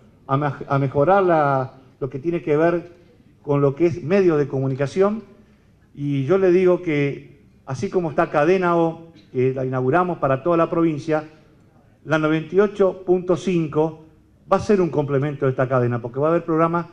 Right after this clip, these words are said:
que lo vamos a tener en duplex, por la importancia y la relevancia van a estar en duplex, y si no, después, digamos, de esos programas, vamos a estar en cadena con la cien,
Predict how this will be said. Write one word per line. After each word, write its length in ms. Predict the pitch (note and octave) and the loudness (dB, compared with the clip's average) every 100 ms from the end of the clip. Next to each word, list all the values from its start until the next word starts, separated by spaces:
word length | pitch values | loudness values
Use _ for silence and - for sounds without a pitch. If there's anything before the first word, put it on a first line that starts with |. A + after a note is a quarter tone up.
| - _ | -18 _
que 80 | - | -4
lo 80 | B2+ | -2
vamos 200 | D#3+ D#3+ | 0 -2
a 20 | |
tener 300 | D3+ C#3+ E3 | -2 -4 -4
en 160 | - D3 | -6 2
duplex, 400 | F#3 B2+ D3 D3 - - - _ - | 2 2 -4 -6 -10 -20 -20 _ -4
por 100 | C3 | 0
la 60 | |
importancia 580 | C3 C3 C3 F#3 F#3 - | 0 0 0 0 0 0
y 40 | C3+ | 0
la 80 | |
relevancia 600 | B2+ C#3 D3 F3+ F#3+ F#3 | 0 2 2 2 0 -2
van 120 | D3+ C#3 | -2 0
a 20 | |
estar 160 | D3 | -2
en 100 | C#3+ | -2
duplex, 380 | C3+ C3 C#3 D3+ - - _ _ _ | 0 -2 -2 -6 -8 -20 _ _ _
y 80 | E3 | -8
si 140 | G3 | 0
no, 240 | G3 G#3+ - - - _ _ _ _ _ _ | 2 2 -2 -18 -20 _ _ _ _ _ _
después, 420 | C#3+ C3 F3 E3+ - - - _ - | -10 -2 0 0 -6 -18 -20 _ -8
digamos, 400 | A#2+ C3+ C#3 C3 | -4 -2 -2 -4
de 60 | |
esos 180 | C3+ D3 | -6 -6
programas, 400 | D#3+ D#3+ D3 D#3+ D#3+ - _ _ | -4 -2 -2 -6 -10 -20 _ _
vamos 220 | D#3+ E3+ | -4 -4
a 40 | D3 | -4
estar 140 | D#3+ | -4
en 140 | D#3 C#3+ | -4 -2
cadena 480 | C#3+ D3 D#3 D3+ | 0 0 -2 -6
con 180 | D3+ C#3+ | -2 0
la 120 | C3+ | 0
cien, 580 | B2 - E3+ B2+ G#2+ - | 0 0 0 0 -2 -10